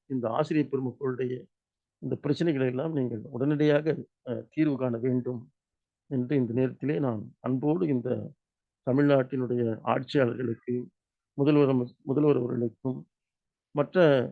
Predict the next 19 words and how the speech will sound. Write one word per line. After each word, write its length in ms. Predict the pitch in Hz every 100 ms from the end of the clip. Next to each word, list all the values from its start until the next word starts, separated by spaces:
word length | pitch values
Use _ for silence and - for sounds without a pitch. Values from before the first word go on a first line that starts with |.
| - 127
அ, 280 | 117 120 131 - _ -
அமைச்சர் 360 | 135 147 160
பெருமக்களுக்கும் 760 | 135 123 120 - 117 - 131 - _ _ _ _ -
நான் 220 | 131 123
வேண்டிக் 340 | 139 135 127
கொள்கிறேன். 360 | 131 113 120 - _ _ - _ _ _ _ _ _ _ _ -
இரண்டாவது 500 | 160 202 262 233 175
ஒன்று, 480 | 165 160 123 120 180 - _ _ _ _ _ _ _ _ _ _ - 139
தமிழ்நாட்டினுடைய 600 | 185 202 185 190 180 165
அமைச்சர்கள் 680 | 135 165 - 151 147 185 -
களங்கம் 480 | 151 170 277 247 226
இல்லாத 360 | 202 202 196
அமைச்சர்களாக 500 | 151 151 156 151 151
இருக்க 260 | 151 131 127
வேண்டும். 200 | 127 - _ -
நிறைய 360 | 135 175 170 -
கோர்ட்டிலே 420 | 165 156 156 156
அவர்கள், 460 | 147 143 139 135 - _ _ _ _
அ, 60 | -